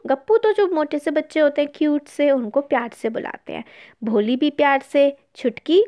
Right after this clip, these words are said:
गोलू, ये सारे के सारे जो है ना वो प्यार से बुलाए जाने वाले नाम होते हैं। भक्कू, झक्कू, ये सब तो मतलब झगड़ालू जो होते हैं, भक्कू मतलब जो बिगड़ते रहते हैं, झक्कू जो झगड़ालू होते हैं, गप्पू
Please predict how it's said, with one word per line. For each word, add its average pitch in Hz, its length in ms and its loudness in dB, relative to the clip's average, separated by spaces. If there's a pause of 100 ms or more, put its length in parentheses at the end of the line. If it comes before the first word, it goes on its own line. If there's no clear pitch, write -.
गोलू, 202 340 2
ये 466 140 4
सारे 294 340 -2
के 392 140 -2
सारे 285 300 0
जो 311 140 -2
है 254 180 -4
ना 269 220 -2 (280)
वो 349 40 -4 (120)
प्यार 220 240 2
से 233 160 -4
बुलाए 214 300 -2
जाने 208 280 -8
वाले 214 260 -8
नाम 214 240 -10
होते 226 280 -10
हैं। 226 220 -12 (2000)
भक्कू, 285 500 0
झक्कू, 302 720 0
ये 302 120 2
सब 370 200 -2 (100)
तो 381 400 2
मतलब 277 400 2 (260)
झगड़ालू 233 720 0 (480)
जो 247 180 0
होते 220 220 0
हैं, 226 220 -2
भक्कू 247 280 -6
मतलब 233 240 -4
जो 240 120 -4 (520)
बिगड़ते 220 500 -2
रहते 208 240 -2
हैं, 214 520 -6
झक्कू 220 460 -4
जो 233 100 -8
झगड़ालू 220 520 -2
होते 208 220 -4
हैं, 202 280 -4
गप्पू 220 440 -6